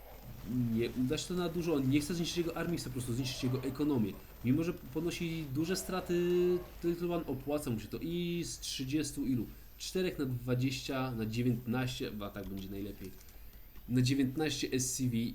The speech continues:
i to naprawdę boli. Nie wytrzyma długo show czegoś takiego. Nie da rady tak biegać w tej z powrotem. I ten sensor tower na widzie już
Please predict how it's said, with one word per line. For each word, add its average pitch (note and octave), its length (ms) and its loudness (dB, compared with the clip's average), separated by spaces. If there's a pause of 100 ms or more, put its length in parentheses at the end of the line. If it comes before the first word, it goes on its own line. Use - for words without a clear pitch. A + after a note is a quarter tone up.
(240)
i - 120 -4
to A#2 100 0 (160)
naprawdę G#2 500 -2 (240)
boli. G#2 280 2
Nie A2 260 2
wytrzyma E3+ 400 2
długo B2+ 580 6
show C3 300 -2 (260)
czegoś C3 280 -2
takiego. C3 380 2 (1160)
Nie B2 300 6
da D3 100 8
rady D3+ 220 6
tak D3 180 0
biegać C3+ 360 4
w - 60 -10
tej C3 180 4
z - 80 -2
powrotem. B2+ 420 0 (1600)
I C#3 320 6
ten C#3 160 2
sensor E3+ 320 2
tower A2+ 200 2
na A#2 120 4
widzie A2+ 240 -2
już A#2+ 240 0